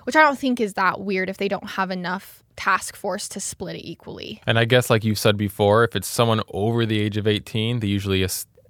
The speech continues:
Speaker 1: They wait a
Speaker 2: assume
Speaker 1: little
Speaker 2: first,
Speaker 1: bit
Speaker 2: maybe they
Speaker 1: longer.
Speaker 2: ran away, maybe they took off.
Speaker 1: Yeah, and I don't want it to seem like Colleen wasn't being searched for. There
Speaker 2: Yeah.
Speaker 1: were people looking for her, just not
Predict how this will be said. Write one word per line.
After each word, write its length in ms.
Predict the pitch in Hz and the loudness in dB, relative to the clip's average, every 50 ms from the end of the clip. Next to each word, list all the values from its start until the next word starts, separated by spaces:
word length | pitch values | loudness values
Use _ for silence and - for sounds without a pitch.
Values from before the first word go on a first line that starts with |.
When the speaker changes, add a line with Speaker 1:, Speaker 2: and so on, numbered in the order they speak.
| _ - | _ -4
Speaker 1:
They 100 | 247 254 | -2 0
wait 340 | 254 269 285 277 277 277 - - - | 4 6 6 6 6 4 2 4 4
a 20 | |
Speaker 2:
assume 200 | 127 127 127 127 | 6 6 6 6
Speaker 1:
little 140 | 117 - 220 | 4 4 4
Speaker 2:
first, 300 | 117 113 110 110 107 104 | 4 6 6 4 4 0
Speaker 1:
bit 80 | - | -2
Speaker 2:
maybe 220 | 101 101 104 110 113 | 0 0 2 2 2
they 80 | 110 | 2
Speaker 1:
longer. 100 | 113 117 | 2 2
Speaker 2:
ran 160 | 120 120 120 123 | 2 2 2 2
away, 420 | 123 135 147 151 151 147 143 135 | 2 2 4 4 4 4 4 2
maybe 220 | 120 110 107 113 | 2 2 0 0
they 140 | 110 113 117 | 0 0 -2
took 260 | - - 123 110 - | -2 -4 -6 -2 0
off. 240 | 120 113 110 107 107 | 2 2 4 4 4
Speaker 1:
Yeah, 220 | - 240 - - - | 4 4 2 2 2
and 140 | 262 311 320 | 2 2 2
I 80 | 320 | 2
don't 200 | 339 381 381 330 339 | 4 4 2 2 2
want 180 | 349 330 320 | 2 0 0
it 100 | 294 254 | 0 -2
to 100 | - 277 | -4 -8
seem 280 | 254 - - 269 254 247 | -8 -6 -2 -2 0 0
like 140 | 233 208 - | 0 -2 -4
Colleen 420 | - 254 226 220 220 220 214 208 | -4 -4 -2 -2 0 -2 -2 0
wasn't 400 | 202 202 202 196 - 226 190 - | 0 0 0 0 -2 -8 -8 -6
being 180 | 226 208 196 190 | -6 -6 -6 -6
searched 460 | - - - 240 220 196 - - - | -8 -10 -6 -4 -4 -4 -4 -8 -12
for. 180 | - - 131 175 | -8 -8 -4 4
There 160 | 190 277 - | 6 6 6
Speaker 2:
Yeah. 140 | - - - | 8 6 4
Speaker 1:
were 60 | - | 4
people 520 | - - - 277 285 294 - - 208 196 190 | 2 -6 -2 0 0 0 0 -2 -2 -2 0
looking 360 | 196 220 214 - 226 208 214 | -2 -2 -2 -2 -4 -4 -4
for 180 | - - 180 | -2 -4 -4
her, 160 | 202 220 202 208 | -2 -2 -4 -4
just 400 | 190 - - 247 240 233 - 233 | -4 0 2 2 2 2 0 -4
not 340 | 220 220 214 214 196 - | 0 2 2 2 2 0